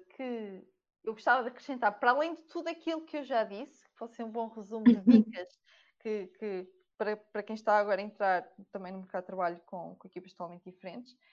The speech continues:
Speaker 1: a única, se calhar, nota que eu gostava de dar a quem está a entrar é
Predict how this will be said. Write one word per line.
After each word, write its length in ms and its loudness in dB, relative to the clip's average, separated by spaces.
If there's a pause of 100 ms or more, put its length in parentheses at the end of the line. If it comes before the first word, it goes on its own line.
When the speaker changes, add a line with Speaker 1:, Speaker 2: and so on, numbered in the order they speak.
(600)
Speaker 1:
a 40 -2
única, 1040 -4 (840)
se 80 -20
calhar, 480 -2
nota 420 -2
que 120 -8
eu 40 -6
gostava 400 -2
de 120 -18
dar 280 2 (100)
a 60 -10
quem 200 -10
está 220 -4
a 40 -4
entrar 580 -4 (140)
é 340 -4